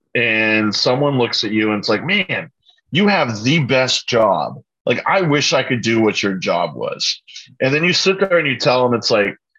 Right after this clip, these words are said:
or they think that you're sitting there in a cigar lounge all day long. It's like, I spend more time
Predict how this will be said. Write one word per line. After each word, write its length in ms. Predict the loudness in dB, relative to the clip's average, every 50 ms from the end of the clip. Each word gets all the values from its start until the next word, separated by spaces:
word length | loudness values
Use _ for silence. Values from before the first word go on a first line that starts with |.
| _ _ _
or 120 | 0 2
they 160 | 2 2 0 0
think 380 | 0 0 0 0 -2 -2 -2
that 180 | 0 0 0 2
you're 140 | 0 0 0
sitting 400 | 0 0 0 0 0 2 2 2
there 240 | 2 4 2 2
in 100 | 2 0
a 80 | 0 0
cigar 320 | -2 -2 0 0 2 2
lounge 340 | 2 2 0 0 -2 -4 -4
all 140 | -6 -6 -4
day 120 | -4 -6
long. 260 | -6 -6 -8 -10 -10 -10
It's 100 | -4 -2
like, 160 | -2 -2 -2 -8 -18 -20 _ _ _ _
I 100 | -2 -2
spend 320 | 0 -2 0 0 0 2 2
more 320 | 2 2 4 2 2 0
time 720 | -2 -2 -4 -2 -2 0 0 0 0 -2 -2 -4 -6 -8